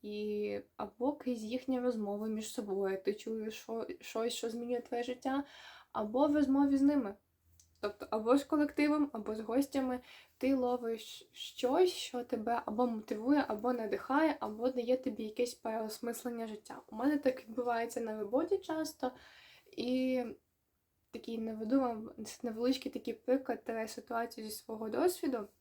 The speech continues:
На минулому тижні, коли я була на роботі, в мене сталася розмова з одним нашим барменом, з яким ми говорили взагалі про... Творчість. Скажімо так,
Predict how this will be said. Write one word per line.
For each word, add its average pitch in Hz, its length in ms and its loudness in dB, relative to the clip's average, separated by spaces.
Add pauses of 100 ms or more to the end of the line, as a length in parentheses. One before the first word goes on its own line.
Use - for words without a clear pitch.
(1160)
На 233 160 0
минулому 240 500 -2
тижні, 370 540 2 (480)
коли 233 240 -2
я 254 100 4
була 220 260 -2
на 220 160 -4
роботі, 214 520 0
в 247 80 0
мене 233 220 0
сталася 240 480 -4
розмова 220 460 -4
з 208 40 -6
одним 233 220 -4
нашим 214 280 -6
барменом, 294 460 4
з 220 40 -6
яким 247 260 -2
ми 240 80 0
говорили 214 540 -4
взагалі 202 800 -2 (720)
про... 208 480 2 (280)
Творчість. 214 760 0 (1300)
Скажімо 240 440 -2
так, 233 340 0